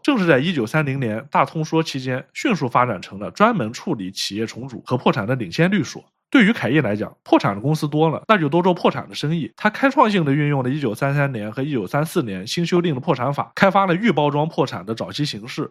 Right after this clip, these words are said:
使这些濒临倒闭的公司能够在正式申请破产之前与主要债权人达成协议，从而帮助客户实现债务重组，而非直接清算。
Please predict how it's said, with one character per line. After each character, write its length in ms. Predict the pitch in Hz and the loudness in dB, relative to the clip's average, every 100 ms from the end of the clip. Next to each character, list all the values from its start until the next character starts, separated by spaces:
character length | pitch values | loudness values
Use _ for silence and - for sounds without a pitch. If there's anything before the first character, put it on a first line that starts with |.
| - | -8
使 160 | - | -8
这 100 | 123 | -2
些 140 | 165 175 | 0 2
濒 180 | 196 185 | 0 0
临 140 | 160 | 0
倒 160 | 127 98 | 0 0
闭 140 | 156 | -2
的 80 | 120 | -2
公 180 | 131 127 | -6 -4
司 140 | 139 | -4
能 160 | 113 139 | -2 0
够 80 | |
在 120 | 160 160 | 2 2
正 200 | 240 175 | 2 2
式 100 | 151 127 | 0 0
申 180 | - 175 | -4 -4
请 140 | 113 | -4
破 160 | - 160 | -2 -2
产 180 | 107 92 | -2 -6
之 100 | 139 | -8
前 320 | 127 101 120 _ - | -8 -8 -10 _ -10
与 120 | 101 | -8
主 200 | - 107 | -4 0
要 120 | 156 | 2
债 140 | 160 | 2
权 200 | 123 117 | -2 -4
人 240 | 110 104 113 | -6 -8 -8
达 180 | 107 120 | -6 -4
成 160 | 120 | -4
协 240 | 123 113 107 | -4 -4 -4
议， 180 | 143 - _ | -4 -8 _
从 160 | - 123 | -4 0
而 80 | 135 | 4
帮 160 | 156 | 4
助 100 | 156 | 4
客 220 | 131 147 | 2 -2
户 160 | 127 110 | -2 -4
实 160 | 101 117 | -6 -4
现 180 | 143 | -4
债 160 | 131 143 | 0 0
务 120 | 117 | -2
重 240 | - 110 135 | -6 -10 -10
组， 200 | 98 - - | -14 -14 -8
而 100 | 110 | -2
非 120 | 135 | -2
直 160 | 120 | -2
接 120 | 113 131 | -2 -2
清 200 | 135 135 | -2 -4
算。 160 | 147 | -4